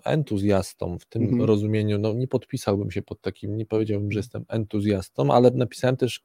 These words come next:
Speaker 1: kim
Speaker 2: Mhm.
Speaker 1: w związku z tym jestem, to znaczy,
Speaker 2: Mhm.
Speaker 1: kim jestem, jaki mam stosunek do, kim jestem, to może za dużo powiedziane, <laughs>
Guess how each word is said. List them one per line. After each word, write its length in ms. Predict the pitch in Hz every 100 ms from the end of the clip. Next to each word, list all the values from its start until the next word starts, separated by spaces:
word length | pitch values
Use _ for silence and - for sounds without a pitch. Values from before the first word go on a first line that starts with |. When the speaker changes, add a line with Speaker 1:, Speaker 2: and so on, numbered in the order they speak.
| _
Speaker 1:
kim 120 | -
Speaker 2:
Mhm. 140 | 127
Speaker 1:
w 40 | 120
związku 340 | 120 110 -
z 80 | 123
tym 180 | 131 135
jestem, 520 | 143 120 104 - 107
to 100 | 107
znaczy, 180 | 107 104
Speaker 2:
Mhm. 120 | 131
Speaker 1:
kim 240 | - 123 113
jestem, 480 | 120 127 - 113 -
jaki 200 | 113 104
mam 120 | 117
stosunek 540 | 110 - 107 123 101 90
do, 240 | 95 92 - - - - - - - - - _ 104 98
kim 140 | - 101
jestem, 280 | 92 - 90
to 80 |
może 220 | 101 101 113
za 80 |
dużo 200 | 107 104
powiedziane, 480 | - 95 98 104 92
<laughs> 560 | - - - - 92